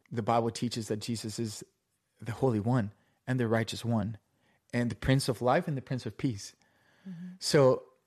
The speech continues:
Speaker 1: if one is to have true peace, true lasting peace, true joy, they need the removal of condemnation. Um,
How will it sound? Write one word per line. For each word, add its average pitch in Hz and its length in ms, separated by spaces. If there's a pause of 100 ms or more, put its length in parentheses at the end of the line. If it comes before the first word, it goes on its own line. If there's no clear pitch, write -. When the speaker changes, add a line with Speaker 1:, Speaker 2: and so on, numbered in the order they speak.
(240)
Speaker 1:
if 135 100
one 143 240
is 214 140
to 165 100
have 127 540 (640)
true 147 240
peace, 107 320
true 156 180
lasting 127 380
peace, 104 260
true 143 300
joy, 107 420 (420)
they 127 360
need 135 180
the 123 80
removal 107 640
of - 120
condemnation. 104 760 (420)
Um, 101 760